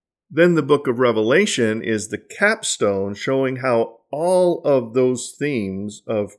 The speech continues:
promises and God's character come into play in the very end times, in the summation of everything for the glory of God. It's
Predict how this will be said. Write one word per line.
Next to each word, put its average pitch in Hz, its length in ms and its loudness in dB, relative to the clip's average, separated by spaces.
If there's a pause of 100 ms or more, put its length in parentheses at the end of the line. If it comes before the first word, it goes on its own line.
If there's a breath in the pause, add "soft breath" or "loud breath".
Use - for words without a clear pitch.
(100)
promises 151 880 -2
and 107 300 -4
God's 123 600 0 (420)
character 147 680 -2 (440 soft breath)
come 139 580 -4 (200)
into 131 360 -2
play 110 640 -2
in 107 200 -6
the 101 80 -6
very 107 580 -4
end 107 380 -6
times, 98 480 -6
in 101 100 -10
the 101 80 -8
summation 120 720 -2
of 104 220 -2
everything 104 680 -4 (380)
for 123 280 2
the 117 120 -2
glory 107 480 -2
of 95 200 -8
God. 95 440 -4 (1120)
It's 120 280 0